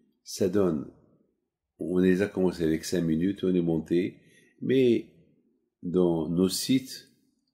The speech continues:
si vous avez l'application, je vous conseille de la voir, il y a là-bas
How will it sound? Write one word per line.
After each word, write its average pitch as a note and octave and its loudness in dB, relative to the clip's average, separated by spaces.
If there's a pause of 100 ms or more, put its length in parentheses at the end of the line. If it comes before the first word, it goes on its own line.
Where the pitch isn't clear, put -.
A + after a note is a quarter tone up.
si - -10
vous E2+ 0
avez E2+ 6
l'application, F2 -2
je D2+ -4
vous E2 -6
conseille E2 -2
de D#2 0
la D2+ 0
voir, F2+ -2 (960)
il F#2 -2
y F#2+ 4
a - 2
là-bas E2+ 0